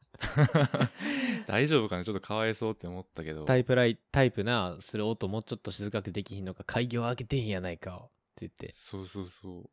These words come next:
Speaker 1: こだわりすごいし、すぐ怒鳴るし、
Speaker 2: うん。
Speaker 1: 朝からウイスキー飲むし、タバコ、あ、あの、ね、寝タバコで何？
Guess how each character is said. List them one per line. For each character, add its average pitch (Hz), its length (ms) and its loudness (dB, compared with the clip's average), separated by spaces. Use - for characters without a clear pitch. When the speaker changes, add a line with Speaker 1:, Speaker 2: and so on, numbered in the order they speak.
Speaker 1:
こ - 200 -10
だ 104 140 -4
わ 104 80 -2
り 101 100 -4
す - 180 -6
ご 98 100 -2
い 95 40 -4
し、 - 140 -14
す 110 340 -4
ぐ 135 160 2
怒 101 140 -2
鳴 95 160 -4
る 90 100 -8
し、 82 400 -8
Speaker 2:
う - 60 -16
ん。 85 320 -14
Speaker 1:
朝 104 240 -2
か 117 140 2
ら 104 80 2
ウ 98 80 2
イ 98 60 2
ス - 140 -8
キ 98 100 -4
ー 90 120 -4
飲 90 80 -6
む 90 100 -10
し、 87 160 -8
タ 90 140 -10
バ 87 140 -8
コ、 92 340 -6
あ、 92 180 -10
あ 95 80 -12
の、 87 160 -10
ね、 92 280 -8
寝 104 120 -10
タ 110 140 -2
バ 95 140 -6
コ - 140 -10
で 82 100 -10
何？ 85 380 -14